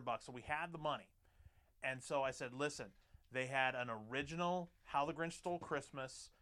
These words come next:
animation cell that was used in the, in the, the, the show, and it was when he was slithering through the presents like, uh, a snake, and it was about this big." And I was looking at it, I'm like, "I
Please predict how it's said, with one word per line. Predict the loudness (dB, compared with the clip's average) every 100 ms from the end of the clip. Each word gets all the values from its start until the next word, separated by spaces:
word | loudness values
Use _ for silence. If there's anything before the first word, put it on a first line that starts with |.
| _ _ -8
animation | -4 0 -2 -4 -8
cell | 2 2
that | 2
was | -4 -6
used | -2 -2 -2
in | -2
the, | -4 -4
in | -6 -2
the, | 0 0 -2 -4
the, | -6 -4 -4 -6 -8 -18 -16 -10
the |
show, | -2 4 4 4 -6 -18 -20 -20 0
and | 2
it | 2
was | 0 2
when | 2 2
he | 0
was | -2
slithering | -2 2 2 2 -2
through | -2 -2
the | -2
presents | 4 8 8 4 -8 -14 -8
like, | 2 4 4 -2 -10 _
uh, | -4 -4
a | -6
snake, | 0 0 0 -8 -20 -20 -20 -4
and | 0 0
it |
was | 0 4
about | 2 2 2
this | 2 6
big." | 8 8 8 2 -10 -4
And | 2 4
I | 4
was | 2 0
looking | -2
at | 2
it, |
I'm | 4
like, | 4 4
"I | 2